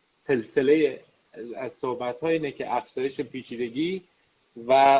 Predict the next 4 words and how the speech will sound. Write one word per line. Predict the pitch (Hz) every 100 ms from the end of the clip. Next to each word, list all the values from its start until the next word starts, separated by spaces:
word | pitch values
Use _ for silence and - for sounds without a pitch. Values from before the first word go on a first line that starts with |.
| 123
قابلیت | 120 123 120 120 135 151
یادگیری | 160 147 131 113 110 110 120 143
بیشتر، | 123 113 - 120 101
درسته؟ | 110 117 117 131 120